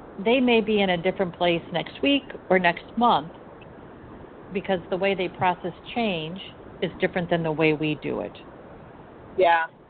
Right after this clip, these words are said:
Speaker 1: So we, we can release ourselves from the idea of being frustrated and feeling this pressure to, you know, bring them back to reality and help them, you know, accept the diagnosis. When maybe if
Speaker 2: And
Speaker 1: we just accepted it,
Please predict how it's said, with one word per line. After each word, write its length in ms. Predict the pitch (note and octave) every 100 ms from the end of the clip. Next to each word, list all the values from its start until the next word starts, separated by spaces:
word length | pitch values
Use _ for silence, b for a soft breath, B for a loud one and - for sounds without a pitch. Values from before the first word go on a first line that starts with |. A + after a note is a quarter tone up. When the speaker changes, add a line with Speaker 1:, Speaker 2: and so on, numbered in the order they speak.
| - - -
Speaker 1:
So 80 | B3
we, 240 | C4+ C#4 _ - G#3 - A3+
we 180 | D4
can 200 | D4+ C4
release 340 | G#3 G#3 B3+ C4+
ourselves 420 | G#3+ G3 G#3 G3 -
from 280 | G3+ F3+ F3 -
the 100 | F#3+
idea 320 | F#3 F3+ F3+
of 120 | E3+ -
being 240 | F3+ D#3+ -
frustrated 920 | B3 C4 - B3+ B3+ B3 A#3+ A#3+ A3+ -
and 140 | F3+ -
feeling 240 | G#3+ G3+ F3+
this 140 | F3 -
pressure 380 | G3+ G3 - G3 F3+ -
to, 260 | E3+ D#3+ - - - - - -
you 100 | G#3+
know, 100 | G#3+
bring 340 | - C#4+ E4+
them 180 | D4+ B3
back 240 | C4+ C4
to 80 | B3+
reality 800 | A#3+ A3 G#3+ G3+ G3+ G3+ F3 D#3+
and 100 | D3
help 240 | - D4+ D#4+ -
them, 320 | C#4+ B3 G#3 -
you 120 | A3+
know, 140 | G#3+ G3
accept 420 | - - B3 -
the 60 |
diagnosis. 800 | G#3 G3+ F#3+ F#3 F#3 E3 - - - - - - - - - - - - -
When 240 | G#3+ A3
maybe 360 | A3 D#4 D4+ A#3
if 80 | G#3+
Speaker 2:
And 220 | C#4+ C4+
Speaker 1:
we 60 | G#3+
just 120 | G3+
accepted 580 | F3 - B3+ - F3 D3+
it, 180 | -